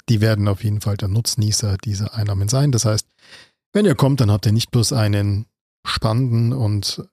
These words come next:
sicherlich auch unterhaltsamen Abend. Gell, Luca Gläser, wir zählen auf dich. <laughs> Sondern ihr tut auch noch was Gutes, weil die Kohle kommt eben den Young Blue Devils zugute. Und ja, schaut's euch an.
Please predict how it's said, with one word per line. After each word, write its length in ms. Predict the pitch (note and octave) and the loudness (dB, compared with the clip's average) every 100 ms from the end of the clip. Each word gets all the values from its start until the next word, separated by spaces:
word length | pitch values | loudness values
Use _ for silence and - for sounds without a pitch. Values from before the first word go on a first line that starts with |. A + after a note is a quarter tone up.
| _ | _
sicherlich 640 | - G2 D3+ D#3 C#3 - C3 | -6 -2 0 2 2 0 0
auch 220 | A2+ - | -2 0
unterhaltsamen 720 | A2 G#2+ F2+ A2 - G2 A#2 | 0 0 0 -2 -2 -2 0
Abend. 420 | A#2+ C#3+ C#3+ - _ _ _ | 0 0 -2 -6 _ _ _
Gell, 140 | G#2+ A#2 | -2 0
Luca 240 | B2 B2 | 0 0
Gläser, 400 | A#2 A#2 A#2+ A#2+ | 0 0 0 0
wir 80 | G2 | -2
zählen 240 | - G#2 | 0 0
auf 80 | A2+ | 0
dich. 240 | A2+ A#2 _ - - - | -2 -6 _ -14 -8 -4
<laughs> 1120 | D#3 - D3 - D3 - C#3+ - - - - - | -2 0 -2 -2 -4 -4 -8 -8 -18 -16 -18 -4
Sondern 420 | - G#2+ A2 A2+ | 2 4 4 4
ihr 160 | A#2 A2 | 2 2
tut 180 | B2 | 2
auch 60 | A2+ | 4
noch 120 | G#2+ | 4
was 120 | G#2 | 2
Gutes, 520 | - A2+ A#2 A#2 - - | 2 2 2 0 -2 -8
weil 380 | G#2+ G2 G2 F#2+ | -6 -2 0 0
die 100 | G2 | -2
Kohle 320 | - G2+ F#2+ | -4 -2 -2
kommt 260 | - F#2+ F#2 | -2 -6 -4
eben 280 | A#2 F#2+ F#2 | -4 -4 -2
den 380 | F#2+ F#2 F#2+ - _ _ _ _ - | -2 -2 -6 -10 _ _ _ _ -4
Young 240 | G2+ G#2 | 0 2
Blue 160 | G#2+ G#2 | 4 4
Devils 440 | F#2+ F#2 F#2+ - | 2 2 0 -2
zugute. 560 | - A#2 - C3+ A#2 A#2 _ _ _ _ _ _ | -6 -8 -8 -10 -8 -10 _ _ _ _ _ _
Und 440 | A#2+ A2+ A2 A2+ - | 0 2 2 0 -2
ja, 180 | G#2 C3+ _ _ _ _ _ - | -4 -4 _ _ _ _ _ -4
schaut's 220 | C3 B2+ | 0 0
euch 140 | A#2 C3 | 0 0
an. 220 | D#3 D#3+ | 0 -2